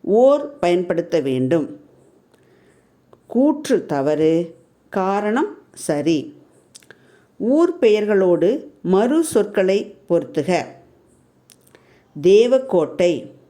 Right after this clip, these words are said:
தேவோட்டை. கோவன்புத்தூர், கோவை. பூந்தமல்லி, பூனமல்லி. சோழநாடு, சோநாடு. கலைச்சொல்லுக்கு நேரான தமிழ்ச்சொல் தருக. வெற்றான்,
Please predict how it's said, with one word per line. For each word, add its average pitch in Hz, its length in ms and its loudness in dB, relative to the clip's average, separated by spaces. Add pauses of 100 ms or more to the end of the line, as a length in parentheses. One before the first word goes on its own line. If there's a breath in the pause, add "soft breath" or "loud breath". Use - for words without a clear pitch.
(240)
தேவோட்டை. 160 760 0 (720 soft breath)
கோவன்புத்தூர், 220 1080 2 (400)
கோவை. 143 680 -2 (760 soft breath)
பூந்தமல்லி, 180 1000 0 (380)
பூனமல்லி. 160 800 0 (600 soft breath)
சோழநாடு, 226 880 0 (480)
சோநாடு. 151 540 0 (1000 soft breath)
கலைச்சொல்லுக்கு 262 720 0
நேரான 196 680 2 (100)
தமிழ்ச்சொல் 202 540 -2
தருக. 156 460 0 (540 soft breath)
வெற்றான், 180 640 0